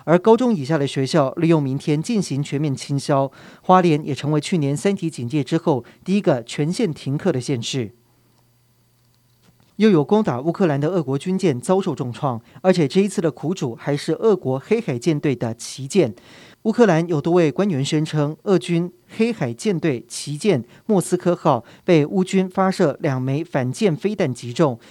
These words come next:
导致船身受损。不过，俄罗斯国防部之后宣称，“莫斯科号”是因为发生火灾，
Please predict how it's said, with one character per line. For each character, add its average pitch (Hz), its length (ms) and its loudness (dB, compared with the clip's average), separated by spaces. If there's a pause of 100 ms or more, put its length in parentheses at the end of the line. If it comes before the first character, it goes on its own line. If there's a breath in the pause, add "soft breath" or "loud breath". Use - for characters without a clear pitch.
(160 loud breath)
导 139 120 0
致 165 220 2
船 143 260 -6
身 165 220 -2
受 202 180 -2
损。 123 300 -6 (300 loud breath)
不 190 100 2
过， 196 240 2
俄 208 100 2
罗 170 140 2
斯 180 180 -2
国 175 140 0
防 151 180 -2
部 156 140 -4
之 156 140 -6
后 147 160 -2
宣 143 180 -2
称， 147 300 0 (240 loud breath)
“莫 220 120 4
斯 208 160 2
科 202 160 2
号” 170 220 2
是 135 160 -4
因 180 80 2
为 175 140 2
发 165 180 0
生 185 180 -2
火 120 200 -4
灾， 156 260 2